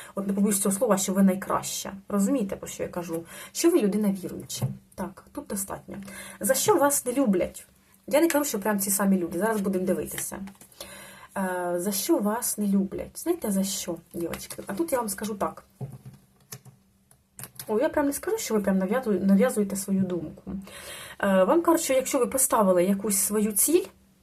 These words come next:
якщо у вас є своє бачення, е, то вам, е,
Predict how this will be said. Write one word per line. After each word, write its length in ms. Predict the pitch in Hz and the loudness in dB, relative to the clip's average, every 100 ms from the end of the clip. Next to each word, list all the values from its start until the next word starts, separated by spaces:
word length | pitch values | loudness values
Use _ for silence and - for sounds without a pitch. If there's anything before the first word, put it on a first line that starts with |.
| _ _ _ _ _ _ - - | _ _ _ _ _ _ -16 -8
якщо 240 | 208 247 | -2 0
у 20 | |
вас 220 | 220 208 | 2 2
є 60 | 233 | 2
своє 240 | 196 220 | 0 2
бачення, 640 | 208 202 330 - 190 170 175 - _ - - - | 2 2 0 0 0 -2 -6 -14 _ -20 -20 -4
е, 100 | 196 | -2
то 120 | 196 | 0
вам, 320 | 240 302 214 190 | 2 2 2 2
е, 180 | - | 0